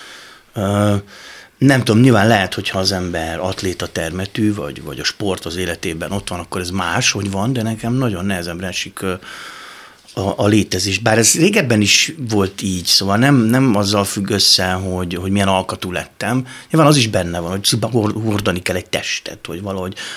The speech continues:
azzal állandóan foglalkozni kell, de testtel, nem? Tehát valahogy fürödni kell, tisztálkodni kell, mindenfélét kell menedzselni, mindenféle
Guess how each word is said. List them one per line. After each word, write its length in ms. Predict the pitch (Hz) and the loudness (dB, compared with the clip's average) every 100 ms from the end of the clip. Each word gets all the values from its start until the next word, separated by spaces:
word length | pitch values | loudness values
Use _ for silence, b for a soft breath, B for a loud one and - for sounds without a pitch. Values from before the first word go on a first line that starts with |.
| B | B
azzal 260 | 92 104 107 | -4 0 2
állandóan 460 | 92 92 92 95 | 2 0 -2 -4
foglalkozni 720 | - 98 87 67 - 71 76 - | -2 -2 -2 -6 -8 -10 -10 -12
kell, 360 | - - 71 | -12 -12 -12
de 140 | 98 87 | -12 -12
testtel, 600 | - - - - - 64 | -10 -8 -6 -6 -8 -10
nem? 200 | 80 123 | -8 -8
Tehát 200 | 143 87 | -10 -12
valahogy 500 | - 95 85 85 80 - B B B B | -8 -4 -4 -6 -8 -12 B B B B
fürödni 760 | - - 135 123 113 92 101 | -16 -12 -6 0 2 2 0
kell, 320 | 95 101 87 92 | -2 0 0 -2
tisztálkodni 800 | - - 104 104 - 92 92 98 | -2 -2 0 -2 -4 -6 -6 -8
kell, 480 | - 87 87 95 - B B B B B B - | -4 -2 -2 -2 -6 B B B B B B -12
mindenfélét 680 | - 78 80 - 92 90 - | -6 -4 -2 -2 -2 -2 -2
kell 200 | - 87 | -2 0
menedzselni, 800 | 95 110 98 101 107 95 95 95 | 2 2 2 2 0 2 0 0
mindenféle 600 | 101 87 - 90 82 65 | -2 -2 -4 -2 -2 -4